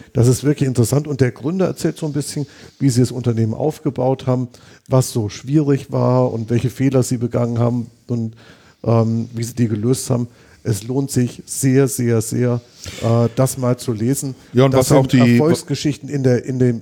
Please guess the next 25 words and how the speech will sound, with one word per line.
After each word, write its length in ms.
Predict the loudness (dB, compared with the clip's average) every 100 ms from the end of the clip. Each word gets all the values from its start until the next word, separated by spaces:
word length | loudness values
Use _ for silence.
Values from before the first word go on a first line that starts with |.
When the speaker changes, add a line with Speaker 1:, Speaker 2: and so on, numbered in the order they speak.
| -8
Speaker 1:
E-Commerce-Segment, 960 | -10 -4 -2 -2 -2 -4 -4 -2 -4 -6 -20 _ -8
wo 120 | -6
andere 280 | -4 -2 -2
gesagt 340 | 0 -2 0 -2
haben, 220 | -2 -2
ähm, 280 | -2 0 -2 -10 -20 -6
ja, 280 | 0 2 2
mein 300 | 2 0 0
Laden 440 | -2 -2 0 -2 -2
läuft 300 | -4 -4 -2
ja 100 | 0
nicht 220 | 0 -2
mehr 180 | 0 0
so 260 | 0 -4 -4
und 100 | 0
das 140 | 0
ist 20 | 0
ja 80 |
alles 240 | -2 -2 -4
schwierig 640 | -8 -2 0 2 -2 -2
und, 340 | -6 -4 -6 -10 -20 -20 _ _ _ _
und 180 | -8 0
dann 160 | 0 2
gehen 160 | 0
zwei, 380 | 0 0 2 4